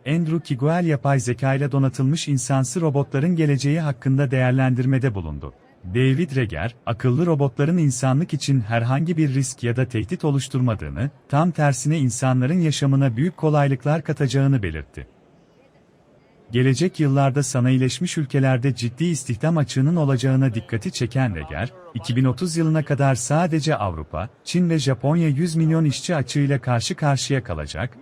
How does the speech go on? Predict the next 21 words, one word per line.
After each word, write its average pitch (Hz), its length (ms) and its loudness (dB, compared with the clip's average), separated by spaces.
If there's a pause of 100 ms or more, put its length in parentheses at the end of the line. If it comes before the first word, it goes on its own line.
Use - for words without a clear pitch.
(120)
yaşlanan 123 580 0
nüfus 120 340 -2
ise 123 360 -4
her 160 160 0
zamankinden 147 760 2
daha 156 180 2
fazla 139 420 0
bakıma 135 320 2
ihtiyaç 135 580 -4
duyacak. 78 460 -10 (1400)
"Robot 127 360 0
teknolojileri 131 720 2
aslında 131 600 0
bu 160 140 0
büyük 160 240 0
açığı 151 240 0
kapatmakta 127 680 -2
önemli 139 440 2
rol 165 160 2
oynayacak." 104 560 0
dedi. 71 220 -8